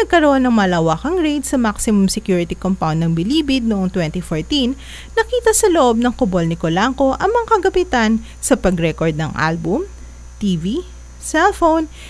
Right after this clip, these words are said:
illegal na droga, at iba pa mga kagamitan na mariing pinagbabawal ng batas na ipasok sa loob ng bilangguan. Si Colanco ay nailipat pansamantala sa kustodiya ng National Bureau of Investigation pagkatapos ng raid,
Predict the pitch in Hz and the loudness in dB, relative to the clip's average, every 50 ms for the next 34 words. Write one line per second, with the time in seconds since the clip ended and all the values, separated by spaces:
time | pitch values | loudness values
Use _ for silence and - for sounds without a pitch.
0 | - - - - 523 539 415 294 285 233 220 185 180 165 175 196 214 220 220 202 | -18 -12 -6 -2 4 4 6 6 6 4 4 2 2 2 2 2 2 2 0 0
1 | 180 180 202 208 - - - 415 - 403 403 403 392 - 392 381 381 403 392 392 | -2 -2 -2 -6 -6 -2 -2 2 2 4 4 4 2 4 4 4 4 4 2 2
2 | - 392 320 381 359 359 349 - - 208 196 190 208 247 285 320 349 349 339 - | 0 -2 0 2 2 2 0 2 2 4 4 4 4 2 2 2 2 0 0 0
3 | 349 359 381 370 - 427 392 415 339 294 330 269 226 214 196 185 196 208 247 277 | 0 -2 0 2 2 2 2 2 2 2 2 2 4 2 4 4 2 2 0 0
4 | 302 302 262 277 277 - 180 165 185 - - - 330 - - 220 175 175 - 214 | -2 -2 -4 -2 0 0 0 0 -2 -4 -6 -6 -6 -2 0 0 0 0 -2 -6
5 | - - - 339 302 269 233 214 214 214 208 185 160 156 156 156 160 151 - - | -6 -4 -4 -2 0 0 0 0 0 2 2 0 0 0 -2 -4 -4 -6 -6 -6
6 | - 185 202 160 143 - - - - - - - - - - - - - - - | -4 -2 -2 -2 -4 -6 -10 -16 -20 -20 -18 -18 -18 -18 -18 -18 -18 -18 -12 -4
7 | - - 294 - - 247 202 185 175 175 185 - 226 254 294 320 349 359 359 359 | -2 0 0 4 4 4 4 4 2 0 0 0 0 0 0 2 2 2 2 2
8 | 302 277 - 262 247 240 - 233 214 214 - 233 196 185 185 185 - 359 359 330 | 0 0 0 0 -2 0 0 0 0 0 0 0 0 0 0 0 0 0 0 2
9 | 285 262 269 262 - 381 - 427 415 - 440 381 269 254 240 254 247 247 254 247 | 2 2 0 0 0 0 0 0 0 2 0 2 2 2 2 2 2 2 0 0
10 | 240 220 196 190 - - 226 208 202 190 175 175 175 165 165 170 - - 196 185 | 2 2 2 2 2 2 2 2 2 2 2 0 0 0 0 0 -2 -2 -2 -2
11 | - - 143 - - 160 156 170 214 285 277 - 277 254 254 254 - - - - | 0 -2 -4 -4 -6 -6 -4 -2 -2 -2 -2 0 0 0 0 -2 -4 -10 -16 -16
12 | - - - 427 381 - 392 - - 226 190 180 185 - - 185 170 165 160 202 | -10 -2 0 0 2 2 2 2 2 -2 0 -2 -4 -4 -2 -2 -2 0 0 0
13 | 208 180 151 - 139 | 0 0 -2 -4 -10